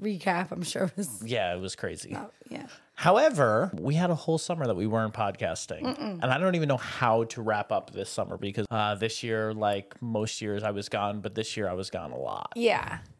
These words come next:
Speaker 2: It was, it was an insane year.
Speaker 1: It was.
Speaker 2: It's got lots and lots of new fans for Jester Jim, which is
Speaker 1: Aw.
Speaker 2: wonderful. A lot of new camps, a lot of new TikTok
Speaker 1: You put some stuff on your
Speaker 2: followers.
Speaker 1: TikTok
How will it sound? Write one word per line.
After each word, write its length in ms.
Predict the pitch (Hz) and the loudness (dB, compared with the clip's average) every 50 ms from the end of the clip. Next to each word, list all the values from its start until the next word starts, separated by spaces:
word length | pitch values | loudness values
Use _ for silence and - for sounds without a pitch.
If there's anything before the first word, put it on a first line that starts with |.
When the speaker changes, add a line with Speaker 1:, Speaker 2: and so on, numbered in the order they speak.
| - - | -10 -6
Speaker 2:
It 100 | - 98 | -6 -4
was, 460 | 101 92 92 95 - - - - - - _ _ _ _ _ _ | -4 -4 -4 -6 -8 -10 -10 -12 -14 -16 _ _ _ _ _ _
it 80 | - - | -6 -2
was 140 | 117 135 | 0 0
an 80 | 160 170 | 2 2
insane 340 | 160 147 - 151 143 135 127 | 0 0 0 0 0 0 0
year. 300 | 131 131 104 85 - - _ | 0 -2 -2 -4 -8 -6 _
Speaker 1:
It 120 | - 285 311 | 0 0 0
was. 640 | 349 359 381 381 311 233 190 170 165 170 170 156 - | 0 -2 0 2 2 2 2 2 0 -2 -4 -6 -8
Speaker 2:
It's 80 | - - | -6 -4
got 160 | - 120 101 | -2 -2 0
lots 640 | 95 101 104 113 113 104 101 107 110 - - - - | 0 0 2 2 2 2 2 0 -2 -2 -4 -8 -8
and 80 | 104 104 | -6 -6
lots 260 | 95 90 - - - | -6 -6 -6 -8 -10
of 120 | - - | -10 -10
new 160 | 87 80 82 | -10 -10 -10
fans 680 | 90 - - - - - - - - - - - - - - - | -8 -8 -8 -8 -10 -12 -14 -16 -14 -12 -10 -10 -10 -12 -14 -10
for 400 | - - 82 62 64 55 52 - - | -8 -6 -6 -6 -6 -10 -12 -12 -12
Jester 340 | - - - - - 92 80 | -10 -10 -10 -10 -12 -12 -14
Jim, 260 | - 69 64 - - - - | -12 -12 -12 -14 -12 -8 -4
which 180 | 247 226 196 | -4 -2 0
is 100 | 113 110 | 0 0
Speaker 1:
Aw. 40 | - | 2
Speaker 2:
wonderful. 300 | 117 101 - - - - | 2 0 0 -2 -2 4
A 40 | 123 | 6
lot 160 | 143 165 170 | 8 8 8
of 80 | 165 160 | 6 4
new 160 | 160 156 143 | 4 2 2
camps, 580 | - - - 143 135 135 135 127 127 - - - | 0 0 0 0 2 2 0 -2 -2 -6 -8 -6
a 60 | 127 | -4
lot 160 | 127 127 131 | -2 -2 -2
of 80 | 127 123 | -2 0
new 640 | 123 123 123 123 120 120 120 117 117 117 113 110 - - - _ _ _ _ _ _ _ _ _ _ _ _ _ _ _ _ _ _ | 0 0 0 0 0 0 0 -2 -2 -2 -4 -4 -8 -14 -20 _ _ _ _ _ _ _ _ _ _ _ _ _ _ _ _ _ _
TikTok 160 | - - - | -2 0 2
Speaker 1:
You 60 | 240 240 - - 311 302 | 2 2 6 8 8 8
put 100 | - - | 8 6
some 140 | 311 294 | 4 6
stuff 300 | - - - - - - | 6 8 10 10 10 8
on 280 | 131 - - 254 127 123 | 8 8 8 8 8 8
your 120 | 120 113 | 6 4
Speaker 2:
followers. 100 | 107 - | 4 2
Speaker 1:
TikTok 640 | - 247 226 - - - 214 208 208 - - - - | 0 -2 -2 -2 0 2 4 4 2 2 -2 -8 -20